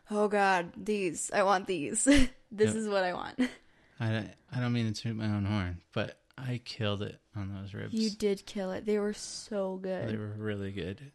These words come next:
Speaker 2: And, like, just fall off the bone delicious.
Speaker 1: They were so good. So I'm
Speaker 2: Yeah.
Speaker 1: having ribs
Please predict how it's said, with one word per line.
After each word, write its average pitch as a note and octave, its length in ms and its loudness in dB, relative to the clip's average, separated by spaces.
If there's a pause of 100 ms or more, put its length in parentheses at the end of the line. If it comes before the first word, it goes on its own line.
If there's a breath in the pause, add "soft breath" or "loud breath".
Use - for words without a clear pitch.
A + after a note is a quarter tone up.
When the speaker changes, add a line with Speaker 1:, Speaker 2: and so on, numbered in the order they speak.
(140)
Speaker 2:
And, G#2 320 -2
like, G#2+ 220 -8
just - 260 -6
fall G#2 360 -4
off G2+ 200 -8
the G#2 100 -4
bone G2+ 380 0
delicious. F#2+ 540 -6
Speaker 1:
They G#3+ 140 -4
were G#3 60 -10
so G#3 420 -8
good. G#3 340 -6 (260 loud breath)
So - 160 -2
I'm G#3 100 2
Speaker 2:
Yeah. G#3+ 60 0
Speaker 1:
having G3+ 320 -2
ribs A3 520 -2